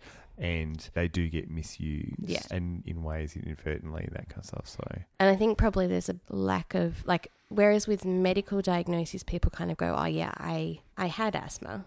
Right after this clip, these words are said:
Speaker 2: I don't have that anymore. I have this thing." Perhaps I feel like there's a little bit more flexibility in kind of going, "Oh, I don't have those symptoms anymore." There's something about some of the psychological diagnoses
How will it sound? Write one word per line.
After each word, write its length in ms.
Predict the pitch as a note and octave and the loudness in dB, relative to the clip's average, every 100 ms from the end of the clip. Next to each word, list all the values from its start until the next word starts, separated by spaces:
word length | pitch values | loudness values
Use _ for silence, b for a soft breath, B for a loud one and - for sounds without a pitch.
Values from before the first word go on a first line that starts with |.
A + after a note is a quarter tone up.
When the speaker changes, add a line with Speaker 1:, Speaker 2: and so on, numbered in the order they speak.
| A#3 | -10
Speaker 2:
I 100 | - | -8
don't 200 | - - | -8 -8
have 160 | - - | -8 -8
that 120 | - | -10
anymore. 500 | - - E2+ - G1+ - | -8 -6 -6 -6 -6 -8
I 60 | |
have 260 | C#3+ - - | -10 -12 -12
this 240 | - - | -12 -12
thing." 340 | - - B3+ D#4+ b | -14 -8 -6 -6 b
Perhaps 360 | - G#3+ - - | -8 -6 -6 -4
I 60 | G3 | -4
feel 160 | G#3 | 0
like 80 | F3 | 0
there's 160 | F3 F3 | -2 -4
a 20 | |
little 140 | E3+ | -4
bit 140 | F3+ F#3 | -4 -4
more 140 | F3+ | -6
flexibility 640 | - - - F3+ F3+ F#3 F3+ | -6 -8 -6 -6 -4 -2 -4
in 100 | F#3 | -6
kind 180 | F#3 | -8
of 80 | F3+ | -8
going, 240 | - F3 F3+ | -4 -4 0
"Oh, 40 | |
I 100 | F#3 | 0
don't 160 | F#3+ F#3+ | 0 -2
have 160 | F#3 | -4
those 160 | F3+ - | -4 -6
symptoms 420 | - - - F3 | -4 -6 -6 -8
anymore." 360 | - - - - - B B B _ | -10 -10 -8 -10 -12 B B B _
There's 140 | G#3+ | 0
something 340 | - A#3+ D4 | 0 0 0
about 320 | C#4 A3+ G#3 - | 2 4 2 2
some 180 | G#3 G#3 | 0 0
of 160 | G3+ | 0
the 140 | G3+ G3 | -2 -4
psychological 720 | - F#3+ F#3 F#3 F#3 G#3 G#3 | -2 -2 0 0 -2 -4 0
diagnoses 720 | G3 F#3 F#3+ F3+ - F#3+ | 0 0 0 -2 -2 -6